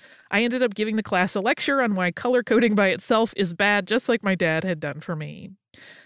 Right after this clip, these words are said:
My dad has always been pretty comfortable with his color deficiency. He'll make comments like, 'Heck, I'm colorblind, and even I can tell that doesn't look good.' I think the funniest thing he's done was paint the living room wall purple, thinking it was gray.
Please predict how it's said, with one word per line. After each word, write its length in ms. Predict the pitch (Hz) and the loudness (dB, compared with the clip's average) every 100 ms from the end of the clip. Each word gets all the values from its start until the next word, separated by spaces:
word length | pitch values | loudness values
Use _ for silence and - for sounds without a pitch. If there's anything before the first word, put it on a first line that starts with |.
| _ | _
My 100 | 247 | 0
dad 140 | 285 453 | 2 2
has 100 | 370 | 4
always 180 | 330 330 | 2 2
been 120 | 311 | 0
pretty 200 | - 269 | 0 0
comfortable 460 | - 302 285 226 196 | 0 -2 0 2 2
with 140 | 165 | 2
his 120 | 185 | -2
color 260 | - 185 165 | -2 0 -2
deficiency. 680 | 156 156 143 143 - 92 87 | -2 -4 -6 -6 -10 -14 -6
He'll 160 | 170 | -2
make 180 | 190 247 | 0 -2
comments 460 | - 330 277 208 - | 0 0 0 -2 0
like, 220 | 180 175 | -2 0
'Heck, 300 | 294 359 - - | 0 0 0 0
I'm 160 | 254 | 0
colorblind, 560 | 330 415 302 220 180 165 | 2 2 2 2 0 0
and 100 | 175 | -2
even 200 | 294 330 | -2 0
I 100 | 415 | 0
can 100 | 294 | 2
tell 160 | 226 220 | 2 4
that 140 | 180 165 | 2 2
doesn't 240 | 185 208 | 0 0
look 160 | 175 165 | -2 0
good.' 380 | 175 147 156 180 - - - | 0 0 -4 -12 -20 -18 -4
I 60 | 202 | 0
think 140 | 277 | 0
the 40 | |
funniest 420 | 285 247 247 254 - | 0 0 2 0 0
thing 200 | 208 208 | -2 0
he's 220 | 214 - | -2 0
done 280 | 175 170 175 | 0 0 0
was 140 | 180 | -2
paint 240 | - 233 | 0 0
the 80 | 233 | 2
living 260 | 202 180 190 | 2 2 0
room 180 | 190 180 | 0 2
wall 180 | 170 | 0
purple, 480 | 170 285 285 254 247 | 0 0 2 4 4
thinking 340 | - 220 202 180 | 2 0 0 0
it 80 | |
was 140 | - 165 | -2 -6
gray. 380 | - 139 - | -4 -2 -2